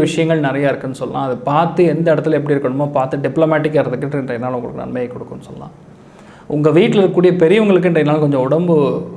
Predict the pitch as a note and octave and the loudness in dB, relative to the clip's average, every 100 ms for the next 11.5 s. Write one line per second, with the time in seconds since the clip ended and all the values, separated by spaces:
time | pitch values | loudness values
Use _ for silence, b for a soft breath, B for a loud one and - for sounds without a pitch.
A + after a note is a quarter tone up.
0 | - - C#3 D#3+ F#3+ F3 E3 D3+ D3 C#3+ | -18 -6 0 2 2 2 2 2 2 0
1 | C3+ B2+ B2 D3 E3 D3+ C#3+ C3 B2 B2 | 0 0 2 2 0 0 0 0 -2 -6
2 | A#2+ A#2 C3 C3+ B2 A#2 A2+ B2 A#2+ A#2+ | -6 -4 -4 -6 -10 -10 -10 -12 -12 -14
3 | B2 B2 B2+ B2 - - - C3+ F3+ F3 | -16 -16 -18 -20 -20 -18 -12 0 2 4
4 | D#3 D#3+ E3 F#3 F#3+ E3 E3+ D3+ C3+ C3 | 4 2 2 2 2 2 2 2 2 0
5 | C3 B2+ B2+ A#2+ B2+ B2 - - - - | -4 -6 -8 -8 -10 -12 -14 -16 -20 -20
6 | - - - - - - - - - - | -20 -20 -20 -20 -20 -20 -20 -20 -20 -20
7 | - - - - - C#3+ E3 A3+ A3+ - | -20 -20 -20 -20 -6 2 4 4 4 4
8 | F#3+ F#3+ F#3+ D#3+ D3+ E3+ D3 C#3 E3 E3+ | 2 4 4 2 2 4 4 4 4 4
9 | E3 F3+ D#3+ D3+ D3+ C#3+ C#3 B2+ C3+ C#3 | 4 2 2 2 0 0 0 0 -2 -4
10 | B2 A#2+ B2 D#3 D3 D3 C#3 C3 D3 F3+ | -6 -8 -2 -2 -2 -6 -6 0 2 4
11 | D#3 C#3 C#3 E3+ F3 | 4 2 0 0 0